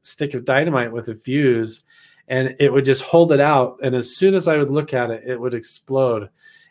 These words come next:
And it was like the explosion was happening inside my brain. So it was like, I don't know if it was 'cause my fever was so high, like,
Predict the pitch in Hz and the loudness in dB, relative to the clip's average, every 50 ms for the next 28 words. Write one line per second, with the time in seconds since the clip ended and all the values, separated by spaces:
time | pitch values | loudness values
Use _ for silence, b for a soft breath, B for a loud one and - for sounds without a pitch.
0 | b 131 135 135 139 135 147 151 151 - 143 135 127 127 - - - 147 151 170 | b -2 0 0 2 2 2 0 0 0 0 0 0 -2 -4 -8 -4 2 4 6
1 | 185 175 143 139 131 123 120 120 - - 135 131 127 131 - 120 120 117 113 117 | 6 6 4 2 0 -2 -2 -4 -4 -2 -2 -2 -2 -4 -6 -6 -6 -6 -6 -8
2 | - - 143 139 139 135 131 - - 139 127 131 131 123 123 120 110 104 107 110 | -10 -8 -6 -6 -6 -6 -6 -4 -4 0 2 2 2 2 0 -2 -4 -6 -8 -6
3 | 113 113 113 117 117 110 104 98 92 92 - b b b b b b - - 131 | -4 -4 -2 -2 -4 -4 -6 -8 -10 -14 -18 b b b b b b -6 -2 0
4 | 127 120 123 113 - 131 123 120 113 - - - 135 139 139 139 135 131 127 131 | 0 0 0 2 2 4 4 2 0 -4 -2 0 2 2 4 4 4 4 2 2
5 | 135 127 110 120 117 - - - 127 113 117 113 107 104 - 123 120 117 117 127 | 0 -2 -2 -2 -6 -6 -8 -8 -6 -4 -2 -2 -4 -2 -2 -2 -2 0 2 2
6 | 123 120 120 123 - - 131 131 123 120 123 123 123 127 127 120 117 117 110 - | 2 2 0 -2 0 0 2 2 2 2 2 2 2 2 2 2 2 0 -2 -4